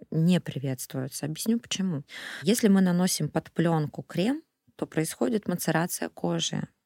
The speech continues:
под этой пленкой, то есть нагревается кожа, и для нас это крайне важно. Значит, если мастер неправильно подберет продукт,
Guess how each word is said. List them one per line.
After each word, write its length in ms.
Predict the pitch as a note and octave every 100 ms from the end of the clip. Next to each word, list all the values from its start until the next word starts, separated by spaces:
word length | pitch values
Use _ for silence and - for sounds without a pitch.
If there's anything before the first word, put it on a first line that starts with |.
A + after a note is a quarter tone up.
| _
под 140 | - C#3
этой 180 | C3 -
пленкой, 300 | C#3+ C3 -
то 80 |
есть 100 | C#3+
нагревается 760 | D#3+ D#3+ F3+ F3+ E3 D3 C#3+ -
кожа, 380 | - B3 B3+ C4+ - - - - _ -
и 100 | G#3
для 340 | E3 F3 E3+
нас 480 | E3 E3 B3 D#4+ -
это 220 | F#3+ -
крайне 480 | D#3+ - F3+ F#3+ F3+
важно. 680 | E3 F3+ F3 E3 - C3 G3 - _ - -
Значит, 360 | G#3+ E3+ F3+
если 200 | G3 -
мастер 360 | E3 D#3+ - -
неправильно 520 | D#3 - E3+ D#3+ D#3
подберет 480 | - C#3 E3+ E3 C#3+
продукт, 420 | - C#3+ G#3 -